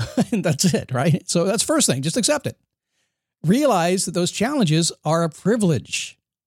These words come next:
A lot of folks ask me about this. "What do you mean a privilege, Scott?" Well, you're gonna get 'em anyway 'cause you're alive, right? They're gonna come. So the privilege is that you're gonna get 'em, so you get to deal with 'em. That's it.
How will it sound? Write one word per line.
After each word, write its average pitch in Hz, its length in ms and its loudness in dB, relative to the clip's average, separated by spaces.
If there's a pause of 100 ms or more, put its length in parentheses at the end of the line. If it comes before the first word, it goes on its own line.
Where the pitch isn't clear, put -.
(160)
A - 40 -6
lot 294 80 -2
of - 60 -4
folks 285 200 2
ask 226 160 -2
me 196 60 2
about 139 200 0
this. 120 200 -2
"What 214 80 0
do 233 60 0
you 233 40 2
mean 240 120 4
a 180 40 0
privilege, 151 360 0
Scott?" 82 320 -4 (840)
Well, 139 460 0 (720)
you're 131 80 -4
gonna 170 200 2
get 170 140 2
'em 156 80 0
anyway 156 260 0
'cause 143 160 0
you're 143 100 -2
alive, 123 240 0
right? 113 160 -2
They're 123 80 -4
gonna 151 120 0
come. 160 300 0 (300)
So 151 240 0
the 143 120 -2
privilege 185 640 -2 (460)
is 147 200 2
that 151 200 0
you're 143 80 2
gonna 139 220 2
get 131 140 0
'em, - 160 -10
so - 120 0
you 123 120 2
get 131 140 2
to - 80 -10
deal 101 160 2
with 67 120 -6
'em. 64 120 -12 (760)
That's - 260 -2
it. 247 240 0